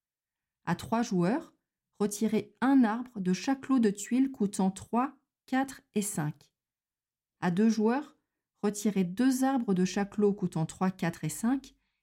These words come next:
et un arbre de ceux coûtant six, sept et huit. Placez le plateau varan de feu à côté du cercle des esprits. Empilez d'un côté les jetons fragments,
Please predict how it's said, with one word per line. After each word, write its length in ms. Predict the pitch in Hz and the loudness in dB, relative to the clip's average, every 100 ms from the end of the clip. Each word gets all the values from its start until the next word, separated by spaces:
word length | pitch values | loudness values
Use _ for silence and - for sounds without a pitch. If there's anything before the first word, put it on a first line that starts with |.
| _ | _
et 160 | 190 - | -4 0
un 220 | 240 254 | 2 4
arbre 360 | 269 285 233 202 | 4 2 0 2
de 100 | 202 | 2
ceux 260 | 202 262 | 0 -2
coûtant 360 | 262 214 - 185 | -2 -2 0 0
six, 400 | 185 269 269 - | 0 -2 -2 -6
sept 420 | - - 233 240 - | -12 -6 -6 -8 -4
et 120 | 190 | -2
huit. 420 | 185 - - - _ _ _ _ _ _ _ _ _ _ _ _ _ _ _ _ | -2 -4 -16 -20 _ _ _ _ _ _ _ _ _ _ _ _ _ _ _ _
Placez 400 | - 202 202 254 | 0 0 2 2
le 120 | 233 196 | 2 2
plateau 380 | 190 185 180 | -2 -2 0
varan 340 | 170 196 214 226 | 0 0 0 2
de 140 | 196 | 2
feu 280 | 196 - 294 | 0 -2 0
à 60 | 240 | 0
côté 340 | - 220 269 | 0 2 2
du 120 | 254 | 0
cercle 340 | 202 240 - 202 | -2 -4 -2 0
des 200 | 185 180 | 2 0
esprits. 440 | 175 - 139 - _ _ _ _ _ | -4 -8 -10 -10 _ _ _ _ _
Empilez 520 | 180 190 - 190 160 147 | -4 -2 0 0 2 0
d'un 240 | 156 196 | 0 0
côté 380 | 202 202 - 208 | 0 0 2 2
les 100 | 175 | 2
jetons 280 | 165 160 160 | 0 -2 -4
fragments, 500 | - 175 208 285 | -2 0 2 2